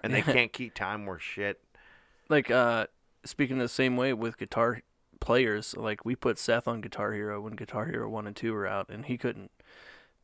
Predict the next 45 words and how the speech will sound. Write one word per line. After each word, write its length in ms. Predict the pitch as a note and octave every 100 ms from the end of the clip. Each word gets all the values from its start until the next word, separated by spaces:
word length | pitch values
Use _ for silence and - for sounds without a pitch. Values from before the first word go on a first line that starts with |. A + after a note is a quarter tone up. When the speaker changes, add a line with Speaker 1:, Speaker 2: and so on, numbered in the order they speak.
| A2+
Speaker 2:
play 120 | A2
it 40 |
for 140 | G#2 G#2
the 40 |
life 300 | G2 A#2 B2
of 140 | A#2+
him 160 | G#2 G2+
to 40 |
begin 320 | F#2+ G2+ A2+ B2
with, 240 | - - -
you 120 | A#2
know? 200 | G#2+ A#2 -
Speaker 1:
Yeah, 280 | A2 D#3 D3
Speaker 2:
And 80 | A2+
I'm 60 | A#2
like, 120 | A2
Speaker 1:
yeah. 120 | A#2+ - -
Speaker 2:
we're 100 | C#3
like, 200 | C#3 B2
"Oh, 180 | C3+ A#2+ -
he, 180 | E3 - - - -
he's 220 | - E3+ D#3+
gonna 120 | D#3
be 100 | C3
fucking 340 | - C#3 -
amazing 500 | A#2+ A#2 C#3+ D#3+ C#3+
at 100 | A#2
this 180 | - G2
game." 280 | - F#2+ G2
You 100 | A2
know 40 |
what 80 | C3
I 40 | C3+
mean? 160 | C#3+
How 180 | C#3+ D#3
could 160 | D#3 C3
you 100 | A#2+
not? 420 | D3 E3 A#2 - - - - -
Like, 100 | B2+
this 160 | D#3
kid 220 | - D3
shreds 340 | - - D#3+ -
guitar. 440 | C3+ - D#3+ D#3+
He's 220 | D3 E3
gonna 180 | E3 A#2+